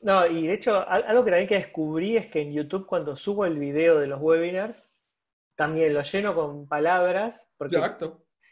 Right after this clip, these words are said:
Speaker 1: y eso, y, y mucha, mucha de la audiencia que, que gana primera reunión viene por el canal de YouTube, que si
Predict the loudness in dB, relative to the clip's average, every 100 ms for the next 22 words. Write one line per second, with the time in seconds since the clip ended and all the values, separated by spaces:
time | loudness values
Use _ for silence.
0 | _ _ -8 -2 0 4 6 6 2 -4
1 | -10 -6 -4 -4 -4 -4 0 4 4 4
2 | 2 -2 -2 0 0 -2 -4 -2 0 0
3 | 0 -4 -4 -6 -4 -2 0 0 -2 -4
4 | -6 -8 -6 -6 -6 -6 -10 -10 -12 -14
5 | -16 -18 -16 -14 -8 -6 -6 -6 -8 -8
6 | -8 -10 -14 -20 -20